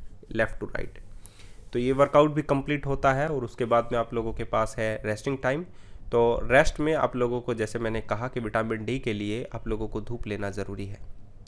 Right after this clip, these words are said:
जैसा कि मैं बात ही कर रहा था आप लोगों के लिए कि लव हैंडल की अगर साइड की चर्बी ख़त्म करनी है तो आप लोगों को क्या ज़रूरत है, आप लोगों को ज़रूरत है ट्विस्टेड पेयर एक्सरसाइज की। ये बहुत ही अच्छी एक्सरसाइज है जो आप लोगों के लव हैंडल को अच्छा बनाती है।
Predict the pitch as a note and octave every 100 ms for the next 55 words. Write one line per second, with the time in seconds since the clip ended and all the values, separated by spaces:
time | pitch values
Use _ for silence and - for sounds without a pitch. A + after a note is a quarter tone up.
0 | - - - A2+ A2+ C#3 C#3 C3+ A#2+ A#2+
1 | B2+ B2 C3+ C#3+ B2+ B2 A#2+ C3 A#2 A#2
2 | A2 G#2+ G#2+ G#2 A#2+ - - - - -
3 | C3+ B2+ E3+ D3+ D3 D3+ D#3 D3+ D3 C#3
4 | C3+ - A#2+ C3+ C3+ B2+ B2 A#2+ - -
5 | A#2+ G#2 G#2 C3 A#2 E2+ - - - -
6 | C#3 C#3+ D3 C#3+ D3 C#3+ C#3+ B2+ B2 B2
7 | B2 B2+ B2 C3 - A2+ A#2+ A2+ A#2+ A#2
8 | G#2+ G#2+ A2+ B2+ - - D3 C#3 G#2+ G#2
9 | G#2 A2 G#2 G2+ G2+ - B2 A#2+ B2+ C#3
10 | F3 E3+ D3 E3 D3 C3+ B2+ C3 C3+ C3+
11 | C3 B2 A#2 A2+ A2+ B2+ A2 A#2 A2+ G#2+
12 | A2 G#2+ G#2 - A#2+ A2 A2+ - A2+ B2+